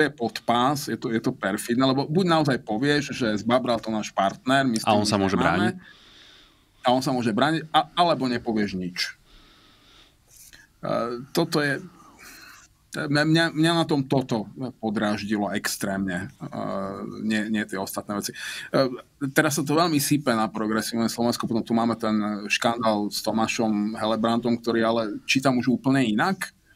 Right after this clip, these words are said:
Speaker 1: lebo on naozaj, on má nejaké... Na-, tak on sa nakazil, má, má chronické okore-, ochorenie, ktoré získal nákazou,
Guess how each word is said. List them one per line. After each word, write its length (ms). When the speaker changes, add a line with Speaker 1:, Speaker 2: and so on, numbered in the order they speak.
Speaker 1:
lebo 320
on 160
naozaj, 480
on 160
má 320
nejaké... 560
Na-, 240
tak 320
on 80
sa 240
nakazil, 960
má, 240
má 240
chronické 560
okore-, 480
ochorenie, 480
ktoré 240
získal 480
nákazou, 720